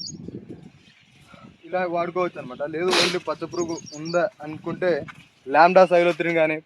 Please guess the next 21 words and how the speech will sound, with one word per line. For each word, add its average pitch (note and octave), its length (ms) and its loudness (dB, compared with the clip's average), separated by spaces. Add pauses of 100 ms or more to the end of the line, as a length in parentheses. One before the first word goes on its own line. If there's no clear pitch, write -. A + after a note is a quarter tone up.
ప్రొఫెనోఫాస్ D#3 520 0
సైపర్ C3+ 320 -4
కానీ, C3 180 -4 (400)
ఈథెన్ E3 280 0
సైపర్ D3 320 -2
కానీ C3 160 -6 (440)
ఈ D3 80 -4
విధంగా E3+ 320 2 (220)
వాడుకోవచ్చు. C3+ 480 -4 (1000)
మనం F3 160 2
ఇప్పుడు E3+ 200 0
చెప్పాం F#3+ 300 4
కదా, D3+ 160 4
ఇందులో G3 260 6
అయితే G3+ 200 6 (840)
తెల్లదోమ, F#3 400 8 (140)
పచ్చదోమ, E3 400 4 (340)
అలాగే D#3+ 380 6 (920)
ఈ E3+ 40 0 (380)
పేను E3+ 280 4 (680)
ఉధృతి F3 260 2